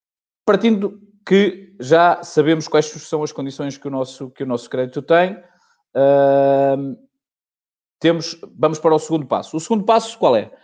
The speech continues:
É perceber o que é que o mercado tem para me oferecer, ok? Ah, e esta, e, e, e esta parte é a parte mais importante para nós, ah, mostrarmos também que sabemos do que é que estamos a falar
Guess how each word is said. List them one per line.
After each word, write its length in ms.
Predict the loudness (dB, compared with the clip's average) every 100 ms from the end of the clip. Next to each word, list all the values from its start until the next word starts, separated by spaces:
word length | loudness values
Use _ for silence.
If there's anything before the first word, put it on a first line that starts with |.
| _
É 120 | 0 0
perceber 380 | -2 0 0 2
o 40 |
que 100 | 0
é 60 | -2
que 120 | -2
o 60 |
mercado 400 | -4 0 2 2
tem 100 | 0
para 160 | -4 -4
me 80 | -4
oferecer, 420 | -4 -4 -4 -6 _ _ _ _
ok? 320 | -18 -2 -2 -2 _ _ _ _ _
Ah, 400 | -4 0 2 0 0
e 140 | 2
esta, 360 | 2 2 -2 -2
e, 180 | -6 -10
e, 500 | -10 -10 -10 -8 -2
e 40 |
esta 220 | -2 -2
parte 400 | 0 0 0 -8 -6
é 120 | -2
a 40 | 0
parte 320 | 0 -2 -2
mais 180 | -4 -4
importante 500 | -6 -2 0 -2 -2
para 180 | -2
nós, 340 | 0 0 0 -6 _ _ _
ah, 180 | 0 0
mostrarmos 560 | -2 -2 2 2 0 -2
também 340 | 0 2 0
que 80 | -2
sabemos 380 | 0 2 0 -4
do 80 |
que 80 | -2
é 60 | -2
que 60 |
estamos 220 | 0 -2 -2
a 60 |
falar 440 | -2 2 2 2